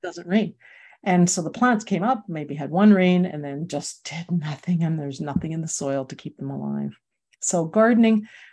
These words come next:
I think I was talking about soils, but really gardening is not all about frost-free days. And I just want to emphasize that. If you think, "Oh, I'm gonna move to Phoenix 'cause they have three hundred frost-free days,"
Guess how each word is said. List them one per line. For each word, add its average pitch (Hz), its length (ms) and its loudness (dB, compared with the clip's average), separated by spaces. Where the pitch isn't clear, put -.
I - 80 -8
think 254 160 2
I 214 40 2
was 170 120 -4
talking - 320 2
about 190 160 2
soils, 190 320 2
but 185 180 -6
really 208 300 2
gardening 185 400 -4
is 151 140 -12
not 151 200 -8
all 151 180 -6
about 147 200 -8
frost-free 151 560 -6
days. 151 480 -2
And 180 80 0
I 156 80 -4
just 175 180 -6
want 160 140 -4
to - 80 -8
emphasize 143 580 -6
that. 143 140 -8
If 139 120 -8
you 147 40 -18
think, 143 240 -10
"Oh, 170 220 2
I'm 165 180 2
gonna 160 160 -2
move 165 320 -2
to - 140 -20
Phoenix 190 420 0
'cause 156 180 -12
they 156 120 -6
have 143 240 -6
three 156 260 -8
hundred 208 380 0
frost-free 151 400 -4
days," 139 400 -4